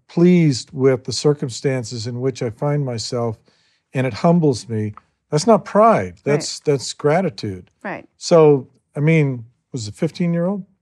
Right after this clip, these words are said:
Speaker 2: No, I don't know. This was
Speaker 1: Yeah,
Speaker 2: the, yeah.
Speaker 1: but, uh, um, so we have a lot of emotional vocabulary ignorance among the youth that confuse them about what it is that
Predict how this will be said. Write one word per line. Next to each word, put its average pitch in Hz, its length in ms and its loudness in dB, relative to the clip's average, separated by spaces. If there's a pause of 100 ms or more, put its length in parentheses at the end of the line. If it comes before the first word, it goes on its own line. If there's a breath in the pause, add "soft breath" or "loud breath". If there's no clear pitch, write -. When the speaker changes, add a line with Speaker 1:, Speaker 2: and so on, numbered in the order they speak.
(460 loud breath)
Speaker 2:
No, 262 140 4
I 247 140 4
don't 247 100 0
know. 208 280 -2
This 240 260 -8
was 170 160 -4
Speaker 1:
Yeah, 127 240 -2
Speaker 2:
the, - 100 -12
yeah. 160 220 2
Speaker 1:
but, 160 360 0
uh, 160 160 0
um, 135 320 -2 (380 soft breath)
so - 260 -6 (600 soft breath)
we 196 280 2
have 185 680 2 (560)
a 147 80 2
lot 170 440 6
of 131 300 -2 (540)
emotional 165 880 4
vocabulary 147 1120 2
ignorance 127 600 -4
among 127 300 -8
the 110 100 -6
youth 131 460 0 (640)
that 139 500 2
confuse 185 520 0
them 139 260 -2
about 131 480 -2
what 139 300 0
it 131 80 -4
is 131 380 -2
that 120 280 -6